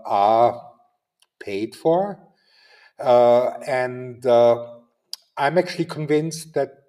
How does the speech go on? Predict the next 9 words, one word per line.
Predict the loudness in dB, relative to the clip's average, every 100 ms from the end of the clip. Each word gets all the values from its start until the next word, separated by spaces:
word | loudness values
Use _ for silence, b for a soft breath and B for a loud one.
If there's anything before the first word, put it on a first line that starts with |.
| -8 0
uh, | 2 2 0 -6
that's | -2 -2 -4 -8
the | -2
wrong | 2 2 2 0
way | 0 -2
to | -4 -14
spend | -10 -6 -6 -4
your | -4
money. | -4 -6 -8 -10